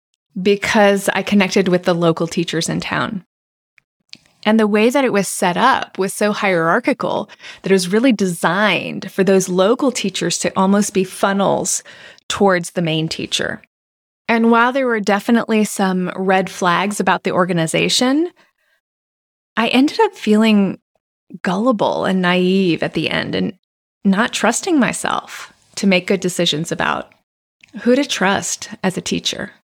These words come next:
Maybe I'm not paying as close of attention. It feels like this pattern has slowed down a bit, but at the time, this is, we're talking about twenty twelve, it felt like there was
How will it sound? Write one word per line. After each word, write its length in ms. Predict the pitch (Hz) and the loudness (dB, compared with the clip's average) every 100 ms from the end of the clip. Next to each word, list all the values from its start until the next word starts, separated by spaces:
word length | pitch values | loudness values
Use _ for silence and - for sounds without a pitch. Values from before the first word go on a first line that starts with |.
| _ _ _ _ - | _ _ _ _ 2
Maybe 340 | 202 233 269 | 4 4 2
I'm 100 | 240 | 4
not 220 | 226 - - - | 4 2 -4 -6
paying 480 | - 196 190 185 - | 0 2 4 2 0
as 140 | 180 | -4
close 300 | - 185 175 | 0 -2 0
of 80 | 170 | -4
attention. 760 | 170 180 170 - 190 233 285 - - - - _ _ _ - | -2 -2 0 2 2 0 -2 -10 -20 -20 -20 _ _ _ -2
It 160 | 196 | -2
feels 380 | - 233 226 240 | 2 4 4 2
like 180 | 226 190 | 0 0
this 240 | 185 190 - | 0 -2 -2
pattern 420 | - 180 180 185 | -2 0 0 0
has 300 | 175 160 165 | 0 0 0
slowed 360 | - 180 170 | -2 2 2
down 280 | 165 156 170 | 2 2 0
a 60 | 160 | 0
bit, 300 | - 80 - | 0 -2 -4
but 480 | 185 170 165 - _ - | -4 -2 -2 -4 _ -2
at 200 | 196 247 | -2 0
the 80 | 254 | -4
time, 640 | - 202 170 180 220 262 _ _ _ - | -2 -2 0 2 0 -2 _ _ _ -10
this 120 | 190 | -4
is, 40 | |
we're 80 | 196 | -4
talking 200 | 196 185 | -2 -2
about 160 | 190 - | -4 -4
twenty 240 | 185 180 | -2 -2
twelve, 500 | - 180 180 196 - _ _ _ _ _ _ _ _ | -2 -2 -2 -4 -6 _ _ _ _ _ _ _ _
it 160 | 208 226 | 0 0
felt 340 | - 220 240 | 0 0 0
like 280 | 214 196 190 | 0 0 0
there 240 | 185 180 | 0 2
was 460 | 185 170 165 165 | 2 0 0 -4